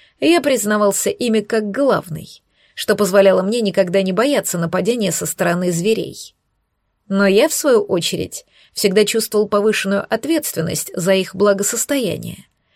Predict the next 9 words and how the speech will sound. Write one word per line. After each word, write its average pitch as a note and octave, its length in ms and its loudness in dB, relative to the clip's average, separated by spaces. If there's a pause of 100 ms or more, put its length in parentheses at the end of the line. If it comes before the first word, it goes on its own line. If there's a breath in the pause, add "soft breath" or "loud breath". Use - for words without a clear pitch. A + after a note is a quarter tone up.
(180)
а G3+ 140 2
потому C#4 320 0
активно A3+ 560 -2
радел F#3 640 0 (260 soft breath)
и D4 80 0
продолжаю A#3+ 640 2
радеть F3+ 480 0
за G3+ 160 -2
неприкосновенность F#3+ 960 -2